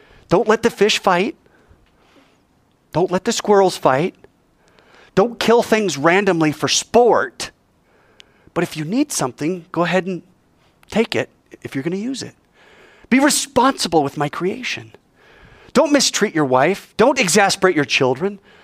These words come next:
Don't do things that are immoral. Don't lay with the neighbor's wife.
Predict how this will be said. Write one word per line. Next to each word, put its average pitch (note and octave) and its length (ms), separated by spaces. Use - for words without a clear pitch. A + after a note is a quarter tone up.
Don't C#4+ 280
do A#3+ 340
things B3 480
that G3 300
are F3 340
immoral. F#3 640
Don't A3 340
lay F3 200
with G3 180
the F3+ 60
neighbor's D3 420
wife. C#3 440